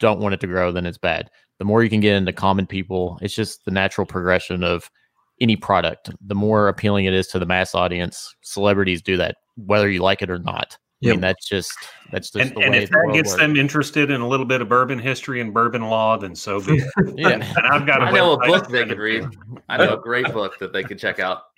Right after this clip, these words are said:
Speaker 4: if they get into it.
Speaker 2: No, I'm, I'm right there with you guys. I think the more people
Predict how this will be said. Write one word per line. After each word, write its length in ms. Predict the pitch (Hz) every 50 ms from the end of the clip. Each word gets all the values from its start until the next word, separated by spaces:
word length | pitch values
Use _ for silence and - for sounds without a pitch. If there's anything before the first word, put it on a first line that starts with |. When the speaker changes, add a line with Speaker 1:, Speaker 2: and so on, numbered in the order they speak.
| 107 -
Speaker 4:
if 80 | 98 101
they 120 | 101 95
get 140 | 92 95 92
into 260 | 92 - - 98 92
it. 80 | - - - - - - - - 151 143 - - -
Speaker 2:
No, 160 | 143 127 127 135
I'm, 100 | 135 117
I'm 180 | - 139 143
right 160 | 139 139 143
there 120 | - 113 110
with 160 | 113 113 -
you 100 | 110 107
guys. 220 | 104 92 92 -
I 40 | 120
think 220 | 113 - 131 127 131
the 80 | 120
more 240 | 117 113 113 117 117
people 680 | 117 - 127 127 127 117 113 113 113 110 - - -